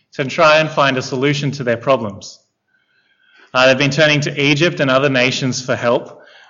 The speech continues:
uh, against the advancing armies. And they've been worshipping idols and other gods to try and find some sort of divine intervention, uh, to protect them from those armies. But the answer to their problem should have been obvious.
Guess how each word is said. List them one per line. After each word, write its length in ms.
uh, 460
against 540
the 120
advancing 540
armies. 580
And 100
they've 100
been 220
worshipping 480
idols 440
and 100
other 180
gods 540
to 80
try 200
and 100
find 280
some 180
sort 220
of 100
divine 400
intervention, 880
uh, 140
to 100
protect 440
them 120
from 220
those 180
armies. 460
But 160
the 80
answer 320
to 140
their 140
problem 420
should 320
have 200
been 200
obvious. 760